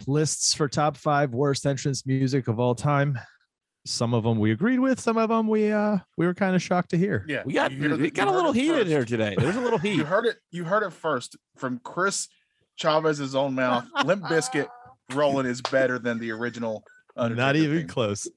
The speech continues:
Speaker 1: Not even
Speaker 2: <laughs>
Speaker 1: close.
Speaker 2: That's what he said
Speaker 1: Not even close. <laughs>
Speaker 2: today, November second, two thousand twenty-one.
Speaker 1: <laughs> Matt, why don't you tell us, uh, what we were talking about next time?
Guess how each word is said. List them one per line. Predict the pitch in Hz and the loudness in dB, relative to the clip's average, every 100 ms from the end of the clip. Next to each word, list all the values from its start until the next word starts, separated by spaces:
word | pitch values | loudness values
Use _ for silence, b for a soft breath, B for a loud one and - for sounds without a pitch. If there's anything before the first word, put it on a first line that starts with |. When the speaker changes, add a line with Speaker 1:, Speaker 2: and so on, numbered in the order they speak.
| - | -2
Speaker 1:
Not | 120 123 | 2 2
even | 127 - | 2 0
Speaker 2:
<laughs> | 113 | -2
Speaker 1:
close. | - 107 | -2 0
Speaker 2:
That's | 123 - | 0 0
what | 139 151 | 0 0
he | 170 | -4
said | 185 170 143 135 139 | -4 0 2 2 -2
Speaker 1:
Not | 110 98 104 120 135 147 | -16 -14 -6 0 4 4
even | 143 135 | 4 2
close. | 120 110 101 - - - | 2 4 4 2 0 -2
<laughs> | 143 - | -8 -4
Speaker 2:
today, | 160 220 143 127 233 - 208 - - 139 | -2 0 2 2 -2 -2 -4 -4 -10 -4
November | 143 160 180 185 | 0 0 0 -2
second, | - 170 143 123 - | 0 -2 0 -6 -6
two | 147 | -4
thousand | 131 127 127 | 0 0 -2
twenty-one. | 135 123 139 107 95 104 | -6 -6 -4 -4 -6 -2
Speaker 1:
<laughs> | - - 160 - - 220 196 202 190 170 | 0 2 0 0 -2 -2 0 0 0 0
Matt, | 147 147 131 | 0 2 2
why | 156 | 2
don't | 160 | 0
you | 151 | 0
tell | 170 | 0
us, | 147 - 135 | 0 -2 -2
uh, | 123 117 | 0 2
what | 123 123 | 0 2
we | 117 | 0
were | |
talking | 110 117 113 110 | 0 0 0 0
about | 110 104 - | 0 0 -2
next | 98 95 - | -6 -6 -8
time? | 90 82 | -10 -12